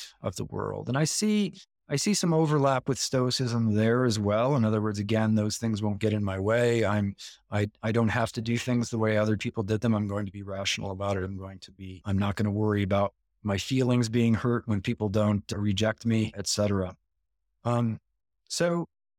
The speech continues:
to a great extent, the camel, to a lesser extent, but still there, the lion, I think there's some overlap. And, and I'm not really doing it justice in terms of characterizing it, but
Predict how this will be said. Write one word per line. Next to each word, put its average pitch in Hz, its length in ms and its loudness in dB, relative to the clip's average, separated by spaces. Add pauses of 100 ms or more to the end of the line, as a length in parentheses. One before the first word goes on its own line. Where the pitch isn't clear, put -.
(360)
to 151 160 2
a 147 40 2
great 156 280 2
extent, 175 320 0
the - 60 -2
camel, 143 400 2
to 123 300 2
a - 20 2
lesser 131 340 2
extent, 123 440 -2
but 120 240 0
still - 320 0
there, 117 260 4
the 104 100 2
lion, 110 600 2
I 117 120 -2
think 127 280 -2
there's 110 280 0 (160)
some - 240 -2
overlap. 110 640 2
And, 113 300 -2
and 120 120 -2
I'm 123 160 0
not 117 240 0
really 110 260 0
doing 104 260 2
it 87 60 -2
justice 101 420 -2
in 98 80 -4
terms 95 200 -2
of 98 60 -2
characterizing 101 640 0
it, 90 160 -2
but 98 200 0